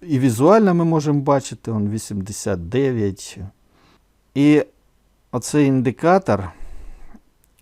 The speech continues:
макс ді, якщо ми, е, наприклад, нам цікава якась зона, ну, давайте, звісно, ця нам цікава. Вибираємо,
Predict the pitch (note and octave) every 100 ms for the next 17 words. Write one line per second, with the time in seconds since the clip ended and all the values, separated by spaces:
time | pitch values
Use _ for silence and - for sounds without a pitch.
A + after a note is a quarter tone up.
0 | _ B2+ A2+ G#2+ G2+ G2 F#2+ G2 F#2+ F2+
1 | - - - _ _ _ - G#2 - C3
2 | B2 B2 A2+ G#2 G2+ - _ - G2+ F#2
3 | F2 - - _ - _ _ _ G3+ F#3
4 | B2 - A2+ A2 G#2 - A#2 G#2 - G2
5 | A#2 A2+ G#2 G2+ - - - - _ G#2
6 | - A#2 G#2+ G#2 A#2 G#2+ F#2 F#2+ - _
7 | - - _ _ _ - G#2 C#3 G#2+ A#2+
8 | G#2+ G#2+ G#2 - _ _ G#2+ G2 G2 G#2+
9 | - G2 - G#2+ F#2 E2+ E2 - - F2+
10 | F2 F#2 - _ _ _ _ _ _ _
11 | A#2 A2 G2+ A#2 D3+ B2+